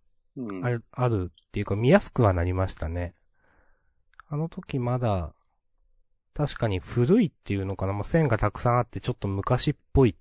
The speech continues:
Speaker 2: ていう、すごく言い-、言いづらいんですけど。
Speaker 1: うん。
Speaker 2: うん。だいぶ、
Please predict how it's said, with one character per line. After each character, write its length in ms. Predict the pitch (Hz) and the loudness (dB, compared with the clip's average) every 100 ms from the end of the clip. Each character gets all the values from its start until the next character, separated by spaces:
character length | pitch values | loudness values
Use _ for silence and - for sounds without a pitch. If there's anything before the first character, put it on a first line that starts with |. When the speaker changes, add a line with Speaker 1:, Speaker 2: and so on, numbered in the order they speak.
| _ | _
Speaker 2:
て 80 | 92 | -6
い 100 | 90 | -6
う、 80 | 82 | -6
す 100 | - | -4
ご 100 | 156 | -2
く 120 | - | 0
言 140 | 107 107 | 0 0
い-、 120 | - _ | -6 _
言 100 | 120 | -2
い 20 | 110 | 0
づ 140 | 113 | 0
ら 60 | 110 | -2
い 80 | |
ん 80 | 87 | -2
で 80 | 80 | -6
す 100 | - | -10
け 120 | 82 | -10
ど。 240 | 82 82 - - | -10 -12 -14 -12
Speaker 1:
う 80 | 110 | -10
ん。 220 | 90 80 _ _ _ _ _ - _ _ - | -10 -12 _ _ _ _ _ -20 _ _ -8
Speaker 2:
う 80 | 117 | -4
ん。 320 | 104 92 110 _ _ | -4 -6 -12 _ _
だ 180 | 160 175 | 0 2
い 40 | |
ぶ、 300 | 180 175 180 | 4 4 2